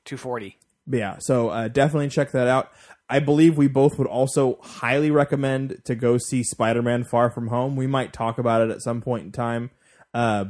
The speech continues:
Speaker 2: but we both enjoyed it.
Speaker 1: There's so much stuff coming out that there's no way that we're able to cover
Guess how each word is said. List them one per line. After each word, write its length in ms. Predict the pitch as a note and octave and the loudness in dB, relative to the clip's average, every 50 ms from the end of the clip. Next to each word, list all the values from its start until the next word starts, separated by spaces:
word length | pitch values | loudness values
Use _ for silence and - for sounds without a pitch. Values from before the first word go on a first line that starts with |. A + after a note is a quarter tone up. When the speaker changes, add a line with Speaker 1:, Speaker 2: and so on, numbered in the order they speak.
| G#2+ - | -2 4
Speaker 2:
but 380 | C3+ C3 B2+ B2+ - - - | 4 4 4 4 -2 -10 0
we 120 | C3 D#3+ F3 | 2 4 6
both 260 | E3+ F#3 F3+ E3 E3 | 6 6 6 6 4
enjoyed 340 | D3+ D3+ C3 B2+ A2+ G#2 G2 | 2 2 2 0 0 0 -2
it. 140 | E2 - - _ _ _ - | -6 -10 -14 _ _ _ -4
Speaker 1:
There's 180 | D#3 E3 E3 | -2 -2 -2
so 200 | - - E3 D#3 | -2 -4 -4 -4
much 160 | D3+ E3 D#3+ D#3 | -2 -4 -6 -8
stuff 240 | - C#3 C3+ B2+ | -6 -6 -6 -8
coming 280 | - - C3 C3 B2+ A2+ | -6 -8 -8 -8 -8 -6
out 180 | A#2+ C3 C#3 C3 | -4 -6 -6 -6
that 100 | - A#2 | -8 -12
there's 180 | G#2 A#2 A2+ G#2+ | -12 -12 -12 -12
no 180 | A#2+ A#2 A2 G#2+ | -12 -10 -10 -8
way 160 | G#2+ A2 A2 G#2+ | -8 -8 -8 -8
that 140 | G#2+ G2+ | -10 -12
we're 140 | G2+ G#2 G2+ | -12 -12 -12
able 220 | G2+ G2+ G2+ G2+ G2 | -10 -10 -12 -12 -14
to 60 | G2+ | -14
cover 400 | - - - A2 - G2+ G2 - | -16 -14 -14 -12 -12 -12 -14 -14